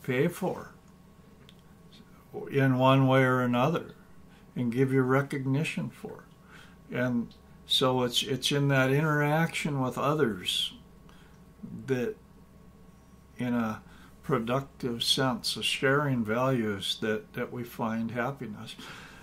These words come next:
You can think of, I mean, it's pretty obvious. You can take a child who has some toys and they won't share the toys with other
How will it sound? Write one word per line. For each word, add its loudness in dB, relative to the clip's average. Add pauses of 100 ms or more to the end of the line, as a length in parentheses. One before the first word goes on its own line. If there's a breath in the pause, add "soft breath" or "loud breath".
(220 loud breath)
You 0
can 2
think -2
of, -2 (200)
I -2
mean, 2
it's -2
pretty 0
obvious. 0
You -8
can -4
take -2
a 0
child 0
who -2 (1400 loud breath)
has 4
some 10
toys 6
and 2
they 2
won't 0
share 2
the -4
toys 2
with -8
other -4